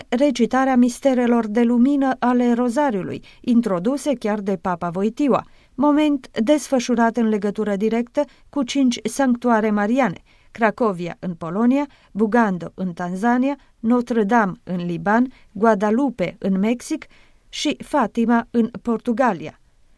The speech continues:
Opt biserici din centrul Romei vor rămâne deschise toată noaptea pentru a permite credincioșilor să se roage și după veghea de la Circo Massimo. Duminică dimineață, Sfânta Liturghie de Beatificare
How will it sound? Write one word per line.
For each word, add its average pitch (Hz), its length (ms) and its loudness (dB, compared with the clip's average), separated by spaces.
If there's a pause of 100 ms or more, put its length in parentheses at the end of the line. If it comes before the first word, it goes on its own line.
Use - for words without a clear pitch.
(320)
Opt 233 280 -4
biserici 269 580 -2
din 202 260 -2
centrul 247 640 0
Romei 247 380 2
vor 180 180 -4
rămâne 208 380 2
deschise 226 520 -4
toată 233 300 0
noaptea 247 400 0
pentru 233 320 2
a 226 60 4
permite 233 480 2
credincioșilor 226 920 -6 (240)
să - 280 -4
se 311 260 -6
roage 302 320 0
și 349 200 -4
după 233 360 0
veghea 214 360 0
de 196 140 -6
la 196 160 -4
Circo 185 400 -6
Massimo. 202 580 0 (600)
Duminică 311 560 0
dimineață, 277 640 0
Sfânta 240 420 0
Liturghie 233 580 0
de 202 280 0
Beatificare 254 800 0